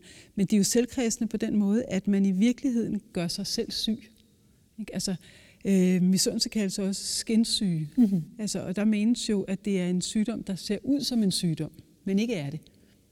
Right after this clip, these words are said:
Speaker 1: Men man kan jo godt blive syg af misundelse, altså følelser,
Speaker 2: Ja.
Speaker 1: simpelthen. Altså, måske når man er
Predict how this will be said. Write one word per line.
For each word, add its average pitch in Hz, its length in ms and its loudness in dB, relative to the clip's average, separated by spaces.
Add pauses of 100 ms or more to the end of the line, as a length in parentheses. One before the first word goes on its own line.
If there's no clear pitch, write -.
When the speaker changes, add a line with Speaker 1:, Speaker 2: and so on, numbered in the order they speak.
(180)
Speaker 1:
Men 180 120 2
man 170 120 2
kan 175 100 -4
jo 156 100 -2
godt - 220 -6
blive 240 220 2
syg - 300 -4
af 202 60 2
misundelse, 175 480 -2
altså 160 160 -6 (260)
følelser, 247 460 2 (220)
Speaker 2:
Ja. 226 160 2
Speaker 1:
simpelthen. 175 600 0
Altså, 170 200 -6 (260)
måske 240 400 -2
når 220 100 0
man 196 300 2
er 165 240 -2